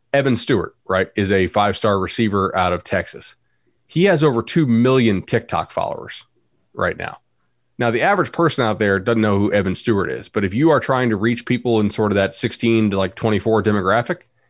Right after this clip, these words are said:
you don't care if somebody who's forty knows who Evan Stewart is. You know he's got a lot of TikTok followers. So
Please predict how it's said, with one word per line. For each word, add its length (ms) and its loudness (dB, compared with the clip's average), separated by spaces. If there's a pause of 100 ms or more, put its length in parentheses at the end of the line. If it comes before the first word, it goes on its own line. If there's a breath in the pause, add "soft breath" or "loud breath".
(300)
you 80 -2
don't 140 2
care 520 0
if 120 -4
somebody 260 0
who's 120 -2
forty 360 0
knows 220 -4
who 80 -2
Evan 160 -6
Stewart 320 -4
is. 120 -12
You 80 0
know 120 2
he's 100 2
got 120 0
a 20 -2
lot 160 0
of 60 -14
TikTok 400 -4
followers. 400 -8
So 300 0